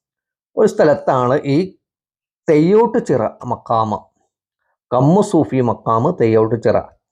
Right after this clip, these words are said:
അവിടെയൊക്കെ നമ്മൾ പോകുന്നത്, അവിടെയാണ് നമുക്ക് എത്തിയിട്ടുള്ളത്. ഇവിടുത്തെ ഒരുപാട് വിശേഷങ്ങളുണ്ട്. അപ്പേ ഈ,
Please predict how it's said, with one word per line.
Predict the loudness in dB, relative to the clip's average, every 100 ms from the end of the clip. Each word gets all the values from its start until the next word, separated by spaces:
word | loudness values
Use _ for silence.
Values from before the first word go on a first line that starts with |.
| _ _ _ _ _ _ _ _ -2
അവിടെയൊക്കെ | 0 2 2
നമ്മൾ | 0 0
പോകുന്നത്, | -2 0
അവിടെയാണ് | 0 0 0
നമുക്ക് | -2 -2 -4
എത്തിയിട്ടുള്ളത്. | -2 -2 0 0 0 -4 _ _ _ _ _
ഇവിടുത്തെ | -4 -2 0 0 2
ഒരുപാട് | 2 2 2 2
വിശേഷങ്ങളുണ്ട്. | 0 0 -2 0 0 0 -2 -4 -4 -6
അപ്പേ | -4 -2 -2 -2
ഈ, | 0